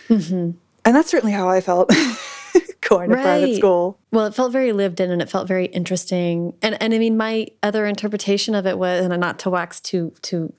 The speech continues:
Speaker 1: hard on this, but my other thinking about it was, you know, I think it was Cass that says this to Lulu,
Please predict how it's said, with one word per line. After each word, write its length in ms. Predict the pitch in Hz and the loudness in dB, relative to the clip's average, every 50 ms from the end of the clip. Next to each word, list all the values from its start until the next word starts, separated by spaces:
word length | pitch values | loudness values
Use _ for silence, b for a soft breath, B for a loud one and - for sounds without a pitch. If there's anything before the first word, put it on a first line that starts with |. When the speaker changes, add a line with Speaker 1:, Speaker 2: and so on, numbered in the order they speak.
| - | -14
Speaker 1:
hard 200 | - - 269 302 | -6 -4 -4 -2
on 80 | 285 233 | -2 -2
this, 160 | 175 190 - | -4 -6 -6
but 240 | - - 175 170 - B B B B B B B B B _ - | -4 -4 -4 -4 -6 B B B B B B B B B _ -4
my 200 | - 220 226 233 | -2 0 2 2
other 160 | 262 285 311 | 2 0 0
thinking 420 | 247 - - - 233 247 240 285 254 | -2 -4 -4 -4 -4 -2 -2 -2 -4
about 200 | 214 - 185 185 | -2 -2 -2 -2
it 80 | 165 - | 0 0
was, 260 | 190 190 185 - - | 0 0 0 -2 -4
you 80 | 202 208 | -2 -2
know, 160 | 196 185 180 | 0 0 0
I 80 | - | -2
think 180 | 196 - 285 277 | -2 -2 -2 -2
it 60 | 294 | 0
was 140 | 220 196 - | -2 -4 -6
Cass 480 | - - - - 214 190 170 160 160 - | -6 -10 -6 -4 -4 -2 -2 -4 -6 -6
that 140 | - - | -10 -10
says 240 | - - 190 180 175 | -6 -4 -4 -4 -2
this 120 | 180 170 170 | -4 -6 -6
to 140 | - - | -4 -4
Lulu, 520 | 175 170 175 170 165 165 165 165 160 170 | -2 -2 0 0 0 0 0 -2 -2 -4